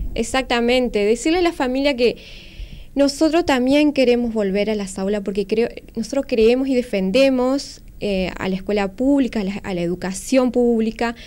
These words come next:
Creemos que la me-, el mejor lugar para que un chico aprenda y esté es, es, son las aulas, es la escuela. Pero en estas condiciones no, porque está en peligro la vida de los chicos y está también,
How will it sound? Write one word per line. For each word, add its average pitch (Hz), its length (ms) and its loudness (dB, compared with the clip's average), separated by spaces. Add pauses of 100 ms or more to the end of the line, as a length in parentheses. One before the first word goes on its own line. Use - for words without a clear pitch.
(140)
Creemos 233 360 2
que - 340 2
la 214 260 2
me-, 220 180 2
el 220 160 4
mejor 294 320 2
lugar 240 420 4
para 208 220 -4
que 208 100 -6
un 220 100 0
chico 220 240 -6
aprenda 190 640 -4 (140)
y 196 120 -4
esté 190 360 -6
es, - 180 -8
es, - 140 -14
son 185 160 -10
las 185 200 -10
aulas, 220 280 -2
es 185 80 -12
la 185 60 -8
escuela. 185 480 0 (720)
Pero 202 180 4
en 202 60 0
estas 277 240 -2
condiciones 220 720 -2
no, 185 320 -4 (920)
porque 185 240 0
está 185 400 -2 (180)
en 202 200 -2
peligro 202 520 0
la 180 140 -6
vida 233 240 -2
de 262 100 -2
los 226 160 -6
chicos 320 320 -4
y 247 100 0
está 220 440 -4
también, 214 460 -2